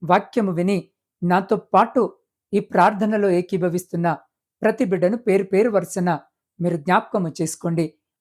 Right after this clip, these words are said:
అయ్యా, ప్రతిదినము వారి ప్రార్థన మనవులను నాకు తెలియజేయుచున్నారు.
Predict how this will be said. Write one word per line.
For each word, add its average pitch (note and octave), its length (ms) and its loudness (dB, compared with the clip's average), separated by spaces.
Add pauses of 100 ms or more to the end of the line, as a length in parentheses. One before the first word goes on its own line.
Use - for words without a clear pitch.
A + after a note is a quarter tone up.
అయ్యా, G3 160 4
ప్రతిదినము F#3 680 -2 (440)
వారి F#3+ 180 2
ప్రార్థన F#3+ 520 0
మనవులను F3+ 580 0 (480)
నాకు F3 220 0
తెలియజేయుచున్నారు. E3 880 -2